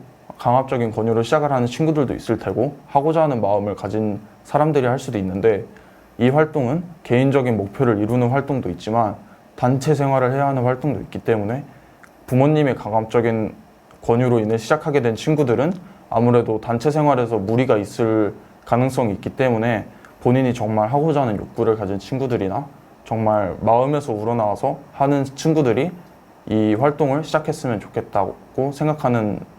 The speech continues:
바입니다. 그리고 저는 이 활동을 통해서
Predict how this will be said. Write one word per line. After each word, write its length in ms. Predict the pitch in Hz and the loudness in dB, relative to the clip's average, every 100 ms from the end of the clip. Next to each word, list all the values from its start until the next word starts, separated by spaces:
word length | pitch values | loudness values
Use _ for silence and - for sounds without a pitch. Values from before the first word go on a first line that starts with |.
| - - | -20 -10
바입니다. 500 | - 104 101 98 101 - - - - - - - - - - - - | -4 -2 -2 -2 -4 -4 -20 -20 -20 -20 -20 -20 -20 -20 -20 -20 -2
그리고 320 | 117 110 101 | 0 2 0
저는 420 | 113 110 110 110 - - - - | 0 0 -2 -4 -10 -20 -20 -8
이 200 | 117 120 | 2 4
활동을 420 | 123 160 160 160 147 | 4 2 2 0 0
통해서 460 | 165 143 117 165 | -2 0 -2 -4